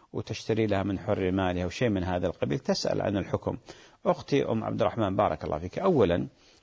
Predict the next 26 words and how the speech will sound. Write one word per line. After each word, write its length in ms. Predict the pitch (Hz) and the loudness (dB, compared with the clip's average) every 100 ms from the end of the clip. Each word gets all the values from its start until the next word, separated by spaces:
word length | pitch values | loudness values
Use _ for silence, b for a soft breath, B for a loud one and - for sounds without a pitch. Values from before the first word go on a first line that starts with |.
| _ | _
بالنسبة 440 | 127 170 - - 113 101 | -2 0 -2 -4 -2 0
للوالدين 960 | 92 92 92 98 98 98 98 117 95 | 0 0 0 2 2 2 0 0 2
يجب 320 | 113 123 95 | 0 0 2
عليهم 440 | 92 90 123 117 98 | 2 4 2 0 0
أن 160 | 95 | 2
يعدلوا 420 | 110 107 95 87 90 | 2 2 0 0 2
بين 260 | 101 95 | 2 2
أولادهما 880 | 71 80 80 78 78 85 82 82 - | 0 0 0 0 -2 -4 -4 -6 -8
عدلًا 400 | 98 113 113 92 | 0 2 2 0
في 100 | 90 | 0
المشاعر 600 | 113 113 107 120 113 110 131 - _ _ _ _ _ | 0 0 0 2 2 0 -4 -10 _ _ _ _ _
وعدلًا 540 | 104 98 110 104 95 | -4 0 2 2 0
في، 380 | 90 98 90 87 50 50 50 | 0 2 2 2 0 -2 0
عدل 320 | 104 101 90 | 0 2 0
في 80 | 101 | 0
المشاعر 600 | 98 92 117 113 120 113 | -2 0 0 2 0 -2
وعدل 440 | 87 95 101 95 | 0 0 2 -2
في 320 | - 110 127 - b b b b - | 0 0 0 -4 b b b b 0
ال-، 220 | 101 92 | 2 2
النفقة 680 | 90 95 107 120 - 120 | 2 2 2 0 0 2
وعدل 360 | 107 92 98 104 | 2 0 0 0
في 100 | - | -2
الهدايا 640 | 92 95 95 104 113 113 | -2 0 2 4 4 2
وعدل 380 | 107 87 92 98 | 0 0 0 0
في 360 | - 107 123 - | 0 -2 0 -2
الهبات، 480 | 95 92 80 - | 0 0 0 -2